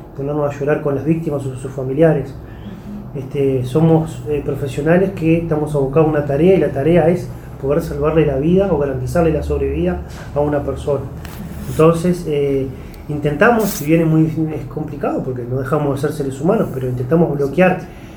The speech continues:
eh, bloquear es-, esa parte emocional por, eh, mediante dure la-, las tareas de,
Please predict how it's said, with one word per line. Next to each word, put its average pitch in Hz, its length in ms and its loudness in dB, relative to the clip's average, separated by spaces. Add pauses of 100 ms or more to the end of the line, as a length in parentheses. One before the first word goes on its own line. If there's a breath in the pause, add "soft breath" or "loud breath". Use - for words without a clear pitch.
(200 loud breath)
eh, 139 480 2 (560)
bloquear 139 440 4
es-, 160 220 2
esa - 280 -4
parte 170 320 4
emocional 151 500 2
por, 143 180 -2 (360)
eh, 135 420 -4
mediante 135 360 -4
dure 151 260 2
la-, 131 140 -2
las 135 180 -10
tareas 151 260 2
de, 135 180 -2